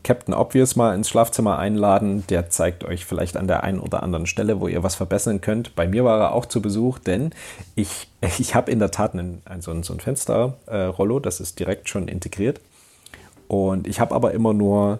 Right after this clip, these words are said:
einen Vorhang, ähm, vors Fenster gezogen. Und <laughs> war, äh, bin dann immer irgendwie zwischen fünf und sechs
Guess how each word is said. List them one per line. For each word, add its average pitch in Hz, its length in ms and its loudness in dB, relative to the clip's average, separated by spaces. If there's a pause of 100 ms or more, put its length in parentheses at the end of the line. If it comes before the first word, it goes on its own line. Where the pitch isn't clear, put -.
(120)
einen 90 280 0
Vorhang, 90 580 4 (720)
ähm, 78 460 -2
vors - 360 -4
Fenster 82 520 -2 (240)
gezogen. 82 420 -6 (680)
Und 92 460 2 (560)
<laughs> - 520 -18
war, 90 680 2 (160)
äh, 104 220 -4 (140)
bin 107 140 0
dann 120 160 -6
immer 117 380 -2
irgendwie 107 640 0 (520)
zwischen 98 300 -4
fünf 151 340 2
und 98 240 -4
sechs - 360 -2